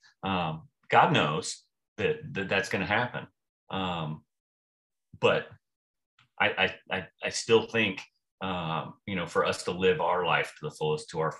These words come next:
fullest, we need to fulfill that vocation that God instilled in us. And that is to communion. And, and, uh, when we get to the tip section, I've got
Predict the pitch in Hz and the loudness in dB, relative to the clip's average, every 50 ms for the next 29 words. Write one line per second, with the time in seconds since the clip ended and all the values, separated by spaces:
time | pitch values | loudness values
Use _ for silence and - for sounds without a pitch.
0 | - - 98 98 98 90 - - - - - 80 80 95 90 90 85 82 85 - | -6 -2 0 0 0 0 -4 -4 -6 -10 -10 -6 -6 -4 -4 -4 -4 -6 -8 -8
1 | 82 - - - 95 92 92 92 85 82 82 - 82 80 - - 85 82 78 - | -12 -14 -4 2 4 4 4 4 4 0 0 0 -4 -8 -6 -4 -4 -4 -4 -4
2 | 76 69 67 - 76 69 73 78 76 73 69 - - - 82 80 78 69 - 65 | -6 -8 -4 -2 0 0 0 0 -2 -6 -10 -12 -12 -6 -6 -6 -4 -6 -8 -10
3 | - - - - - - - _ _ _ _ _ _ _ _ _ _ 82 80 78 | -12 -14 -12 -12 -12 -12 -14 _ _ _ _ _ _ _ _ _ _ -6 -4 -4
4 | 76 71 85 85 85 87 92 92 87 85 - - - - - - 82 82 80 78 | -2 0 2 4 4 4 4 2 2 0 -2 -6 -8 -10 -8 -6 -4 -4 -2 -2
5 | 78 73 67 76 - _ _ _ - _ - 76 76 76 73 - 80 78 78 76 | -2 -4 -6 -8 -12 _ _ _ -20 _ -10 -6 -6 -6 -6 -8 -8 -8 -6 -6
6 | 76 - - _ _ _ _ _ _ _ 82 82 80 78 76 76 85 95 92 80 | -8 -10 -12 _ _ _ _ _ _ _ -10 -8 -6 -6 -6 -4 -4 -4 -2 -2
7 | 113 113 - 90 85 - - 113 - - - - 69 - - 82 78 73 71 - | -4 -4 -4 -6 -8 -2 -2 -2 -2 -2 -2 -4 -4 -4 -4 -6 -6 -6 -8 -10
8 | _ 80 - - 82 78 76 | _ -12 -4 2 2 2 2